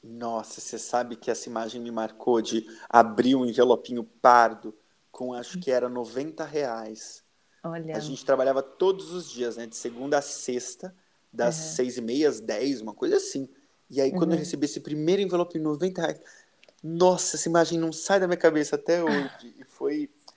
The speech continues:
Speaker 1: o Sonidos foi um presentaço da vida, assim, foi a minha primeira grande fixação e paixão, assim, ele me fez, é, me, me apaixonar pelo sapateado de uma forma que
Speaker 2: Aham.
Speaker 1: aquilo é minha vida.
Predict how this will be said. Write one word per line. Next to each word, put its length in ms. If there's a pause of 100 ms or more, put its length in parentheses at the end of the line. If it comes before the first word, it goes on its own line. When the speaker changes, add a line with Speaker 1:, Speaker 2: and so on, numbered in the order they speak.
(140)
Speaker 1:
o 80
Sonidos 400
foi 180
um 80
presentaço 1040
da 160
vida, 460
assim, 280
foi 200
a 40
minha 140
primeira 560 (560)
grande 880 (1040)
fixação 800
e 60
paixão, 720
assim, 240
ele 140
me 100
fez, 480 (440)
é, 160 (260)
me, 200 (240)
me 140
apaixonar 640
pelo 160
sapateado 600
de 120
uma 160
forma 800 (360)
que 80
Speaker 2:
Aham. 100
Speaker 1:
aquilo 200
é 160
minha 120
vida. 600